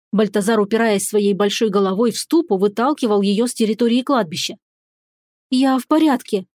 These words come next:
смогла произнести я, когда мы значительно отдалились от этого мрачного места. Дрожащей рукой открыла дверцу и буквально выпала в высокую траву, на ковёр из клевера и ромашек. Какое яркое небо,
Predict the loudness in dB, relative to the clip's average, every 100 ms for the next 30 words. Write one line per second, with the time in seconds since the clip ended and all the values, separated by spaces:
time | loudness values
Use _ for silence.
0 | _ -8 -2 0 0 0 -2 0 -4 -2
1 | -2 -2 -2 -2 0 0 0 -2 -2 -2
2 | 0 0 0 0 0 0 0 -2 -2 0
3 | 0 0 0 0 -2 0 -4 -8 -16 -20
4 | _ _ _ _ -4 -2 0 0 0 0
5 | 0 0 0 0 0 0 2 0 0 -2
6 | -2 -2 0 0 2 2 2 0 2 0
7 | 0 -2 -2 -2 -2 -4 0 0 -2 -6
8 | _ _ -4 0 2 2 2 0 -2 0
9 | 2 2 2 2 0 -2 -8 -14 _ _
10 | _ _ -6 -4 0 2 4 2 2 -2
11 | -2 0 2 4 2 0